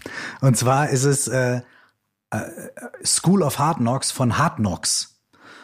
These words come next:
Und es ist ein Album, was, äh, wirklich einfach fast niemand kennt, also was auch damals fast niemand gekannt hat. So,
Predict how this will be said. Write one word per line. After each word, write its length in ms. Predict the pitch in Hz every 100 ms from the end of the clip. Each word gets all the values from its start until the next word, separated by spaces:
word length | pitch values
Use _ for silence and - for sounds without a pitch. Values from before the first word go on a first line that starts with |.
| - _ _
Und 180 | - 131
es 100 | 135
ist 180 | 160 156
ein 80 | 151
Album, 360 | 139 160 165 135
was, 240 | 135 -
äh, 380 | - - - 117
wirklich 340 | 151 156 -
einfach 420 | 139 147 139 - -
fast 520 | - 151 160 - -
niemand 580 | 123 135 175 180 156 -
kennt, 260 | 139 175
also 160 | 127 113
was 140 | 113
auch 140 | - 98
damals 400 | 113 143 147 -
fast 280 | 143 -
niemand 360 | 120 135 156 156
gekannt 340 | 120 - 147
hat. 220 | 170 175 - - -
So, 360 | - 151 170